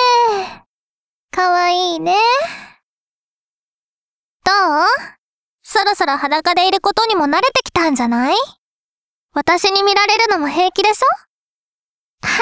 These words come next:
い、こっちよ。裸ん坊で歩いてね。お尻もフリフリかわいい。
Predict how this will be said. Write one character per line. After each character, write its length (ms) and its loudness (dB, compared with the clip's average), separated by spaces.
い、 120 -12
こ 100 -4
っ 100 -4
ち 160 -4
よ。 100 0
裸 460 -2
ん 100 -2
坊 180 2
で 80 0
歩 240 2
い 40 -2
て 120 -2
ね。 320 0
お 40 -2
尻 320 -2
も 140 0
フ 180 -2
リ 100 2
フ 140 -2
リ 160 0
か 180 -6
わ 240 -2
い 40 -8
い。 20 -4